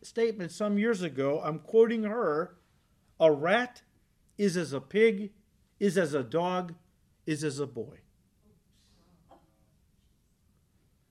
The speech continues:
In other words, in her way of thinking and many others like her, there is no difference between people and animals. We're all just animals.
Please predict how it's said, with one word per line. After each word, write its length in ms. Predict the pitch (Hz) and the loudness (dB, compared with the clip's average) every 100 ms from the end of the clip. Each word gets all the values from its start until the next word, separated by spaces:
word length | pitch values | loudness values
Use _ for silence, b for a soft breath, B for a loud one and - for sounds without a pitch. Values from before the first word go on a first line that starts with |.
| _ _ | _ _
In 120 | 135 | -2
other 200 | 160 214 | 4 4
words, 600 | 202 202 214 208 - - _ _ b b b b b _ | 6 4 4 0 -14 -20 _ _ b b b b b _
in 160 | 123 127 | -12 -6
her 180 | 180 | -2
way 220 | 185 185 175 | 0 0 0
of 120 | 170 | -2
thinking 460 | 190 196 214 208 | -2 -2 0 -2
and 160 | 170 160 | -2 -4
many 240 | 165 170 | -2 -2
others 540 | 170 165 165 156 - - _ _ _ - | -2 -2 -4 -8 -14 -20 _ _ _ -6
like 300 | 135 202 - | 0 0 -2
her, 240 | 180 233 - _ _ _ _ _ _ _ _ _ - | -10 -10 -16 _ _ _ _ _ _ _ _ _ -12
there 140 | 127 | -10
is 100 | 117 | -6
no 160 | 160 175 | -4 -2
difference 440 | 143 185 185 151 | -2 -2 -4 -8
between 380 | 156 147 160 147 | -8 -8 -8 -8
people 400 | - 170 170 160 | -6 -6 -4 -6
and 100 | 151 | -4
animals. 560 | 143 127 107 - _ _ _ _ _ _ _ _ _ _ _ _ - | -4 -6 -12 -20 _ _ _ _ _ _ _ _ _ _ _ _ 0
We're 140 | 180 | 4
all 120 | 226 | 4
just 260 | 147 156 - | 4 -4 -6
animals. 460 | 139 113 - - | -6 -8 -14 -20